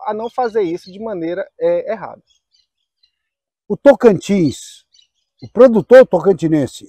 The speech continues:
Speaker 2: é um mau exemplo pro Brasil?
Speaker 1: Jamais, jamais, né? O Tocantins, ele é um estado que ele possui é, percentuais de reserva legal que variam aí de vinte por cento, né,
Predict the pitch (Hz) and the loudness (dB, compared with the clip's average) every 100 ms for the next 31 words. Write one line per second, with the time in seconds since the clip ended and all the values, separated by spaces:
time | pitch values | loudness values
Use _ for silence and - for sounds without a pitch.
0 | 170 196 185 202 196 165 127 180 135 117 | 4 4 6 6 8 6 4 0 -2 -10
1 | 139 135 113 214 262 _ 107 165 147 123 | -6 -4 -2 -2 -4 _ -4 0 0 0
2 | 147 151 _ _ - 175 180 117 120 - | -4 -8 _ _ -6 -4 -4 -6 -10 -16
3 | - 131 _ _ _ - 135 185 196 175 | -20 -20 _ _ _ -16 -8 -4 -4 -6
4 | 202 220 220 208 196 190 - 185 196 170 | -6 0 0 2 0 -4 -2 2 2 -2
5 | _ 180 165 - 165 - 170 156 131 _ | _ -4 -4 -8 -10 -10 -8 -8 -8 _
6 | _ 139 139 139 170 - 185 - 180 170 | _ -6 -6 -4 -6 -4 -6 0 0 0
7 | 170 170 165 160 160 160 151 151 - 151 | -2 0 0 0 0 0 2 0 -2 0
8 | 170 160 160 156 143 135 135 120 160 156 | 0 0 -6 -6 -6 -12 -16 -14 -12 -12
9 | 120 135 277 - 208 - 196 269 - 170 | -12 -6 -6 -6 -14 -8 -2 -2 -2 -8
10 | 175 | -8